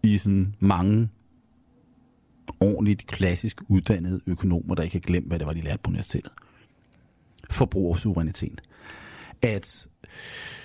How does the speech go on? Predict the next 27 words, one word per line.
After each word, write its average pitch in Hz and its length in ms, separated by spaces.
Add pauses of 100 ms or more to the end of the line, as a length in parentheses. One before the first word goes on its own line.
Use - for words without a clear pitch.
(600)
forbrugerne 135 760
ved 117 160
bedst - 360
selv, 107 240
hvad 101 140
der 92 60
er 85 60
godt 98 220
for 104 120
dem 90 140
selv, 127 360 (640)
så - 240
der 117 100
er - 40
ikke 117 100
nogen, 123 100
der 123 80
skal - 160
komme 110 260
og 110 60
fortælle 117 460
nogen, 98 240
hvad 98 120
de 95 160
ikke 107 300
må 123 140
købe. 85 480